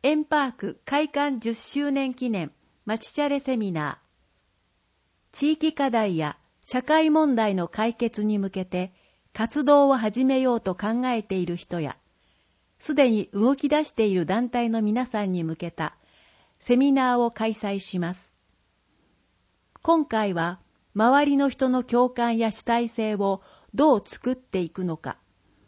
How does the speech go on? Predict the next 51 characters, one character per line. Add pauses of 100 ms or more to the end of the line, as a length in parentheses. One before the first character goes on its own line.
(140)
事
例
を
交
え
な
が
ら
紹
介
し
ま
す。 (1000)
日
時、 (380)
八
月
二
十
九
日
土
曜
日、 (800)
午
後
一
時
か
ら
四
時。 (1120)
場
所、 (360)
市
民
交
流
セ
ン
タ
ー
五
階 (160)
イ
ベ
ン
ト
ホ
ー
ル。